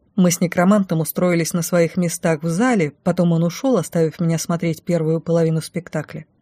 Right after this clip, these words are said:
В антракте отловил и утащил в административную часть здания,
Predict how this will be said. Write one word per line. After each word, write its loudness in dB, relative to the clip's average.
В 2
антракте 2
отловил 2
и 2
утащил -2
в 2
административную 0
часть -2
здания, -2